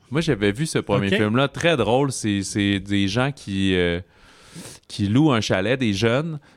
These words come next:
Speaker 1: puis ils trouvent que les deux gars à côté sont vraiment weird, euh, dont un des deux était joué par, euh, Alan Tudyk, là,
Speaker 2: Ok,
Speaker 1: Tu-,
Speaker 2: oui.
Speaker 1: Tu-, Tu-, Tudor, Tudyk, en tout cas,
Speaker 2: Mhm.
Speaker 1: lui qui fait plein de voix à cette heure et tout, là.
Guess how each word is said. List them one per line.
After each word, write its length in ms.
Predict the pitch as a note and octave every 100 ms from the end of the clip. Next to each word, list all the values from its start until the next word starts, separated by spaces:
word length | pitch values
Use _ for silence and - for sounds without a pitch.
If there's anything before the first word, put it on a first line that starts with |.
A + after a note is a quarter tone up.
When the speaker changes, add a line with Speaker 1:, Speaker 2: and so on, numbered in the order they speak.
| -
Speaker 1:
puis 120 | A2
ils 60 |
trouvent 280 | G#2+ C3+ D3+
que 80 | C#3
les 180 | A2+ G#2+
deux 220 | G2+ A#2
gars 200 | A2+ C3
à 40 | B2+
côté 300 | A2 C3+ C#3
sont 240 | B2 F#2+
vraiment 500 | F#2 G#2+ B2 A#2+ G#2
weird, 520 | G2+ A2 D3 B2 F2+ -
euh, 60 | G2+
dont 240 | G2 A2+
un 60 | A#2
des 120 | A2+
deux 140 | G#2+ B2+
était 160 | G2+
joué 160 | F#2+ G#2+
par, 220 | G#2+ F#2+
euh, 400 | F#2 E2+ E2+ E2+ C2 - -
Alan 340 | - G2 G2+
Tudyk, 520 | G2+ G2+ G2 C3 - C#3
là, 80 | C#3
Speaker 2:
Ok, 100 | C3+
Speaker 1:
Tu-, 100 | C#3+
Speaker 2:
oui. 120 | F#3
Speaker 1:
Tu-, 180 | G2+ F#2 -
Tu-, 260 | G#2+ G2+
Tudor, 380 | - A#2 C3+ E3 -
Tudyk, 340 | A#2+ A2+ C#3
en 60 | G#2+
tout 100 | -
cas, 120 | A#2+
Speaker 2:
Mhm. 20 | G#2+
Speaker 1:
lui 120 | A2
qui 320 | - G2 F#2
fait 240 | - G#2
plein 240 | - G2+ G2+
de 80 | F2+
voix 380 | F2+ F#2 G#2 F#2+
à 80 | F2+
cette 120 | G2
heure 160 | G2+
et 80 | F2+
tout, 140 | -
là. 100 | F3